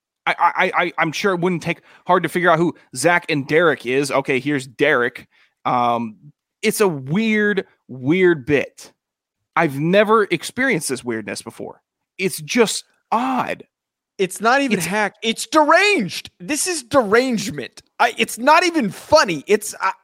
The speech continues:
Speaker 2: I am, there, there, there is a way to play the weird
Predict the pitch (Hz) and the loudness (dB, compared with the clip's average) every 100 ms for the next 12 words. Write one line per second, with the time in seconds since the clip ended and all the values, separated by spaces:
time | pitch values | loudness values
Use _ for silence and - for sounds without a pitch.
0 | - 247 320 330 214 156 - - - _ | 0 4 4 2 -4 -6 -16 -20 -20 _
1 | _ _ - 240 - 170 160 240 254 208 | _ _ 2 2 0 -8 -2 2 2 0
2 | - 151 _ 196 214 214 208 170 247 311 | -6 -20 _ 0 2 2 -4 -2 -2 -2
3 | 277 - 214 202 165 131 139 160 160 143 | -6 -2 0 2 0 -4 -2 0 0 -2